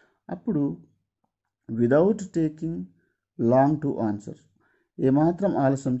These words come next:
చేయకుండా బీర్బల్ రిప్లైడ్, బీర్బల్ రిప్లై ఇచ్చాడు, అంటే జవాబిచ్చాడు. "My lord, నా ప్రభువా, I will choose a gold coin without a doubt."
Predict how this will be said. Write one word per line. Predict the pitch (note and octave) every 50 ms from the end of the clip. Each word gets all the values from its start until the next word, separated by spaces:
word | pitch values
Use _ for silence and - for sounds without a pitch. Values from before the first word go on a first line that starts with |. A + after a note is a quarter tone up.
| -
చేయకుండా | A#2 A2 G#2+ - - G#2+ A2 A#2 D3 C#3 A2 A2+ A#2+ - _ _ _ _ _ _ _ _ _ A#2
బీర్బల్ | G#2 - - D#3+ F#3+ F#3 D3+ A#2 A2+ A2 A#2 D3 F3+ F3+ - _ -
రిప్లైడ్, | B2+ C3+ C3 - - A#2 C3 B2+ A2+ A2 A2 - - _ _ _ _ _ _ C3+
బీర్బల్ | D3+ D#3+ D3 A#2 B2 C3 G3+ C#4+ D#4 - _ _ _ _ _ _ _ _ _ _ _ _ _ _ _ _ _ _ _ _ _ _
రిప్లై | - F#3+ F#3 - D#3 C#3 A#2+ G#2+
ఇచ్చాడు, | - - - G#2+ G#2+ -
అంటే | - B2 D3 F3+ F3
జవాబిచ్చాడు. | C#3 C#3 C3 C3 B2+ A#2 A#2 A2+ - - G#2+ G2+ G2 - - - _ _ _ _ _ -
"My | A2 A2+ A#2 A#2+ C#3+ E3+
lord, | D#3+ B2+ G#2+ G#2 G#2 B2 - - _ _ _ _ _ _ _ _ _ _ _ _ _ _ _ -
నా | A2 A#2 B2
ప్రభువా, | C3+ C3+ - A2 G2+ G2+ G2+ G2+ G#2+ B2 E3+ F#3 - _ _ _ _ _ _ _ _ _ _ _ _ _ _ _ _
I | D#3+ F#3 A3
will | A3 A#3 A3+ A3
choose | - - F3+ D#3+ C#3 B2+
a | C#3 B2+
gold | A2+ A#2 A#2+ A2+ A2 G#2
coin | - - A#2+ A#2 C3+ E3 A3+ B3+ - - _ _ _ _ _ -
without | A#2+ C3+ B2+ C#3+ C#3+ D3+ D3
a | D3 B2
doubt." | A2+ G#2 G2 - - -